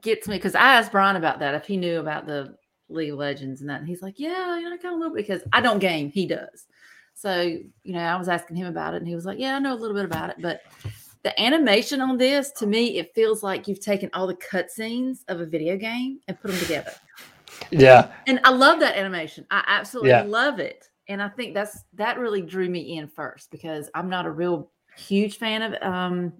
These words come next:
Speaker 1: animated things, but I'm getting there. But yeah, I really do. I mean, I love the characters. I love the story. I mean, you don't have to know anything about the video game because, like I said, the way they're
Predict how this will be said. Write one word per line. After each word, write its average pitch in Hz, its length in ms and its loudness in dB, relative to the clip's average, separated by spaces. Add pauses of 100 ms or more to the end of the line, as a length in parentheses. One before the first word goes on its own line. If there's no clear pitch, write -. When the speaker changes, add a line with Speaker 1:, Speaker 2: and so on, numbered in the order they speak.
Speaker 1:
animated 202 560 0
things, 220 420 -6
but 165 340 -6 (420)
I'm 175 140 -6
getting 160 260 -2
there. 240 320 -6 (680)
But - 160 -2
yeah, 269 260 0
I 226 120 4
really 240 460 4
do. 214 560 0
I 175 60 -8
mean, 180 140 -8
I 165 80 -8
love 156 300 -4
the 175 60 -10
characters. 170 420 -6
I 151 80 -6
love 156 300 -4
the - 60 -8
story. 185 420 -4
I - 20 -6
mean, 160 300 -6
you 185 140 -2
don't 220 100 -2
have 214 120 -4
to 196 60 -4
know 202 80 2
anything 196 380 0
about 175 180 -4
the 165 60 -6
video 165 240 -2
game 151 180 -6
because, 160 280 -8
like 160 160 -6
I - 20 -6
said, 165 200 -4
the 147 80 -8
way 170 160 0
they're 156 360 -2